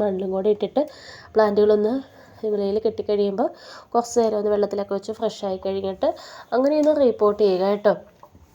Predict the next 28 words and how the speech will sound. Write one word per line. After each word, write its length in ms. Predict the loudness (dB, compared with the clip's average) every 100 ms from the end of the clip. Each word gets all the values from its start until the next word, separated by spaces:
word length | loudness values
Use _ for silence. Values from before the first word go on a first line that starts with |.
| _ -6
ഒരുപാട് 320 | -4 -2 -2 -2
കണ്ട 140 | -2 -2 -2
വളമെല്ലാം 400 | -2 -2 -2 0
കൂടെ 140 | -2 -4
ഇട്ടിട്ട് 260 | -8 -6 -6 -6 -10 -4
ആദ്യം 200 | -2 0
തന്നെ 200 | 0 0 0
നടരുത്. 420 | 2 2 4 2 2 -4 -20 -20 -20 -8 2
അതൊക്കെ 220 | 2 6 6
കഴിഞ്ഞ് 240 | 6 6 4
പ്ലാന്റ് 280 | 4 2 -2
ഒന്ന് 100 | -4
ഫ്രഷ് 240 | -4 -4 0
ആയി 100 | 0 0
കഴിഞ്ഞ് 300 | 0 2 2 0 -4 -12 -4
ഒരു, 120 | -2 -2 -6 -16 -20 -12
ഒരു 100 | -6 -4
മാസം 200 | -4 -4 -6
ഒന്നര 180 | -6 -4
മാസമൊക്കെ 340 | -2 0 0 2
കഴിഞ്ഞ് 260 | 0 0 -2 -2
നല്ലൊരു 280 | -2 0 0 0
പോട്ടിലേക്ക് 500 | 0 0 -2 -2 -4
അങ്ങനെയൊക്കെ 340 | -4 -4 -4 -4
നിങ്ങൾക്ക് 240 | -4 -2 0
വേണമെങ്കിൽ 240 | 0 0
സെറ്റ് 220 | -2 0
ചെയ്യാം. 160 | 0